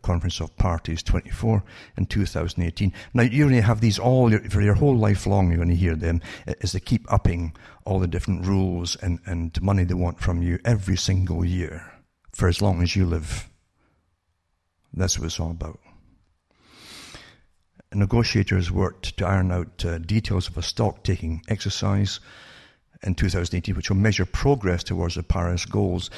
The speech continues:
In other words, which countries have im-, implemented the policies and so on. And they don't want the public really to look into it and even, never mind, un-,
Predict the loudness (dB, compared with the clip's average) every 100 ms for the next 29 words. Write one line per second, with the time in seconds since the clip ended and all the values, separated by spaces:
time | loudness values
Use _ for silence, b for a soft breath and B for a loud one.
0 | B 0 4 4 4 2 2 0 0 -2
1 | 0 0 0 -4 -2 -2 0 0 0 0
2 | -2 -4 -4 -2 0 0 -2 -4 -4 -4
3 | -6 B B B B -6 -2 -2 -6 -10
4 | -8 -8 -8 -12 -16 -20 -20 -20 _ _
5 | _ B B B B 0 4 4 4 4
6 | 2 0 0 -2 -4 -4 -2 -4 -2 0
7 | 0 0 -2 -2 -4 -4 -2 -2 -2 0
8 | 0 0 -2